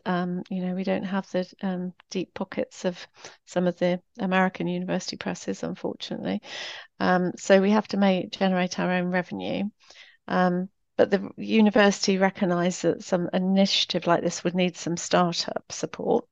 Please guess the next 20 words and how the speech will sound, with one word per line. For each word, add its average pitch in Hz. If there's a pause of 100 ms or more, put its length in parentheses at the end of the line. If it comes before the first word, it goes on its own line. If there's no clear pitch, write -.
So 175
we've 175
had -
that -
from 175
the 170
university. 165 (800)
Um, 190 (180)
and 202 (180)
we, 220 (140)
um, 208
waived 247
all 214
article 196
processing 202
charges 254
in 233
the 240
first 240
year. 269